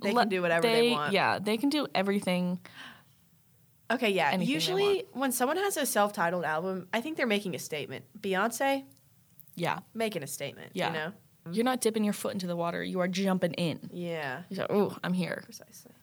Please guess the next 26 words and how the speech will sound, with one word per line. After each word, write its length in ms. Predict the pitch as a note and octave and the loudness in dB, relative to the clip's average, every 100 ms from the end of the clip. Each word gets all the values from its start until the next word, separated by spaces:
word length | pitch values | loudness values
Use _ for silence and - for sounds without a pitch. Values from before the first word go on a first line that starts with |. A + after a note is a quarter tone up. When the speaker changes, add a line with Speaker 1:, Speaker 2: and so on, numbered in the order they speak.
| _ - | _ 0
Speaker 1:
Oh, 300 | C#4 B3 F3 | 4 4 2
what's 360 | F#3 G3+ B3 - | 0 2 4 2
your 100 | E4+ | 0
favorite 360 | C#4 C4+ B3+ | 2 2 4
album 380 | G3 G#3 G#3+ G#3 | 4 4 4 -2
of 300 | F#3+ F#3 F#3 | 0 -2 -4
twenty 300 | - - F#3+ G3 | -10 -6 -4 -4
twenty? 260 | G3 F3+ F3+ - - - - _ - | -4 -6 -6 -14 -20 -20 -20 _ -10
Three. 260 | E3 D3+ E3+ | -6 -4 -4
Let's 160 | F3 | -6
do 60 | D3+ | -8
twenty 220 | - G2+ | -12 -12
twenty-three. 180 | - F3 | -10 -6
Speaker 2:
Twenty 180 | B3+ G3+ | -4 -4
twenty-three. 600 | F#3 - G3+ G#3+ F#3+ E3 | -6 -8 -4 0 0 0
Oh 100 | A3+ G#3 | 0 2
my 180 | F3 E3 - | 0 -2 0
God. 520 | A3+ A3 G3 E3+ E3 - - - - - | 6 8 8 6 0 -8 -20 -20 -12 0
Oh 140 | A3+ G#3 | 4 6
my 140 | F3 | 4
God. 440 | E3 F3+ E3 E3+ - - | 4 4 4 2 -2 4
Um, 420 | G3 F#3+ F#3 F#3 G#3+ - - - - _ _ _ | 6 8 6 4 0 -6 -14 -18 -20 _ _ _
let's 220 | B3 A3+ - | -10 -2 -2
see. 260 | F#3+ F#3+ F#3+ - | -2 -4 -8 -6
Maybe 640 | G3+ G#3+ A#3+ C#4 D4+ D#4 - - | -2 0 0 0 -2 -6 -10 -4
either 460 | G#3+ G3 G3 G#3+ | 0 2 2 0